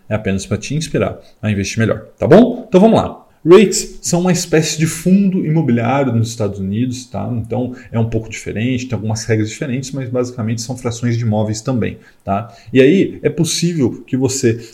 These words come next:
investindo em rates, você tenha acesso aos mais diversos tipos de imóveis, tá? Só pra vocês terem ideia, você pode investir em fazenda, em prisões, imóveis residenciais, galpões,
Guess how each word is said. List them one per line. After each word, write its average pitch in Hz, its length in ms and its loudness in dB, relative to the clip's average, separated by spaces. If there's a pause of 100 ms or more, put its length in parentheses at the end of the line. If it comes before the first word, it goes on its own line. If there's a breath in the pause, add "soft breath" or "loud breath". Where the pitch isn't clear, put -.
investindo 165 580 4
em 123 60 4
rates, 127 460 0 (140 soft breath)
você 127 240 -2
tenha 135 300 -2
acesso 131 380 -2
aos 117 120 -2
mais 180 400 2
diversos 160 600 2
tipos 208 560 2
de 170 100 -4
imóveis, 127 460 2
tá? 110 160 -4
Só 117 160 -2
pra 143 100 -2
vocês 131 240 -4
terem 147 200 -2
ideia, 117 280 2 (220 loud breath)
você - 100 -20
pode 113 160 2
investir 101 320 -4
em 104 40 -8
fazenda, 117 600 0 (220 loud breath)
em 113 80 -2
prisões, 110 800 -2
imóveis 110 400 -2
residenciais, 110 960 -4 (180 soft breath)
galpões, 117 960 2